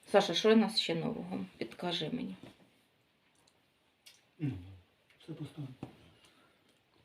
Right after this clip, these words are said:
Speaker 1: Все по-старому. Сьогодні п'ятниця, тридцяте. Завтра вже Новий рік.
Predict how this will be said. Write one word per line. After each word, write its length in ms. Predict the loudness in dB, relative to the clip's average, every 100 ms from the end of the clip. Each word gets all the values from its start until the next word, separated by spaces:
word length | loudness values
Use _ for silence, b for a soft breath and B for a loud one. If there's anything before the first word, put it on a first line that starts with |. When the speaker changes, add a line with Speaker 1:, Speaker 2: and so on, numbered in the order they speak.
| _ _ _
Speaker 1:
Все 120 | -2 6
по-старому. 600 | 6 8 8 8 4 -2 B B B _ _ _ _ _ -20 -20 _ -20 -20 -20 _ -20 -20 _ _
Сьогодні 260 | 4 10 10
п'ятниця, 640 | 12 10 8 2 4 2 2 -14 _ -8
тридцяте. 640 | 4 4 6 4 6 2 2 -4 _ _ _ _ _ _ _ -20 -4
Завтра 360 | 0 2 2 2
вже 160 | 2
Новий 240 | 2 4 4
рік. 200 | 4